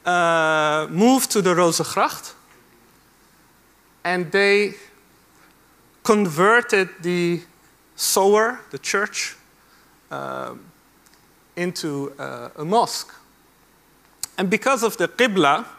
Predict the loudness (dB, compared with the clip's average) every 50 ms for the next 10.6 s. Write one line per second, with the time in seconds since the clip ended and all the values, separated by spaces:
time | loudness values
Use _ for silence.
0 | -20 -20 -20 _ -14 -8 -2 2 4 6 4 4 4 2 -2 0 0 0 0 -2
1 | -4 -6 -6 -2 2 2 2 2 2 -2 -4 -4 -4 -2 -2 0 2 2 2 2
2 | 2 0 -2 -2 -4 -6 -10 -20 -20 -20 -20 -20 -16 _ 0 2 4 4 2 0
3 | 0 -2 -2 -2 -2 -4 -4 -2 0 0 2 2 2 2 2 2 2 2 2 4
4 | 4 2 0 0 -2 -2 -2 -2 -2 -4 -4 -6 -2 0 0 0 0 0 0 0
5 | 0 0 -2 -2 -2 -4 -6 -6 -6 -4 -4 -4 -4 -8 -12 -18 -20 -20 -20 -20
6 | -16 _ -4 -4 -4 -2 0 -2 -2 -2 -2 0 2 2 2 0 -2 -8 -20 -20
7 | _ _ _ _ _ _ _ -8 -2 2 4 6 6 6 6 4 2 0 -2 -4
8 | -6 -8 -4 -2 -2 0 0 -2 -2 -4 -6 -6 -4 -4 -4 -4 -6 -6 -6 -2
9 | 0 2 4 4 4 2 -2 -2 -2 -6 -6 -4 -2 0 0 0 0 -2 -4 -4
10 | -4 -4 -4 -6 -10 -8 -8 -8 -8 -8 -10